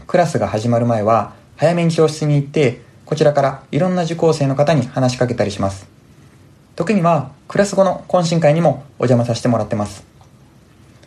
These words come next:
そこから聞いた内容からあれこれいろんなことを想像します。実は先週お話しした社会人向けおすすめの勉強についての内容というのも、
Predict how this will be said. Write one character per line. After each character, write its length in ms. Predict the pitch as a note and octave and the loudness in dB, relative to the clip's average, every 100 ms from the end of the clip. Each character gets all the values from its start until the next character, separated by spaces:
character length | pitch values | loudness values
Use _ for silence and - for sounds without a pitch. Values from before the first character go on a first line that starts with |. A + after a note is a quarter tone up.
| - - - - - | -20 -20 -20 -20 -20
そ 120 | - - | -6 -2
こ 120 | A3 | 0
か 100 | G#3 | 2
ら 220 | G3 - | 0 -2
聞 140 | - | -4
い 40 | F3+ | 0
た 100 | F3 | 0
内 200 | F3 F3 | 0 0
容 100 | E3+ | 0
か 100 | E3+ | 2
ら 280 | E3 - - - | 2 0 -8 -4
あ 120 | F3+ | -2
れ 80 | G#3 | 2
こ 100 | D3+ | 2
れ 120 | - | 2
い 40 | |
ろ 100 | F3 | 0
ん 40 | F#3 | 2
な 60 | |
こ 120 | G3 | 0
と 100 | G3 | 2
を 40 | D#3+ | 2
想 140 | A#2 | 0
像 100 | A2 | -2
し 100 | G2+ | -2
ま 120 | G#2+ | -4
す。 180 | G#2 - - - - - - - - - - - | -6 -12 -20 -20 -20 -20 -20 -20 -20 -20 -20 -8
実 200 | C3 F3 | -2 0
は 220 | G3+ - - - - - | 0 -2 -18 -20 -20 -20
先 240 | - F3 E3+ | -6 -4 -2
週 240 | - D#3+ | -2 -2
お 80 | C3+ | 0
話 280 | D3+ D3 C#3+ | 0 0 -2
し 60 | |
し 20 | - | 0
た 260 | D3 - - - - | 0 -2 -12 -20 -14
社 160 | - | -6
会 200 | F#3 F#3+ | -2 0
人 200 | F3 F3+ | -2 -4
向 80 | E3+ | 0
け 220 | E3 D#3+ | 0 0
お 80 | - | -4
す 100 | D3+ | -6
す 140 | E3 E3 | -2 0
め 80 | |
の 120 | D#3+ C#3+ | 0 2
勉 200 | D3 D3 | 0 2
強 280 | C3+ C#3 - | 2 0 -2
に 120 | D3 | -4
つ 100 | D3 | -2
い 80 | C3+ | 0
て 80 | G#2 | 0
の 80 | |
内 220 | G2+ G2+ G#2+ | 0 -2 -2
容 120 | G#2+ | -4
と 80 | A2+ | -6
い 40 | |
う 20 | |
の 80 | A2+ | 0
も、 240 | C#3 C3 | 2 2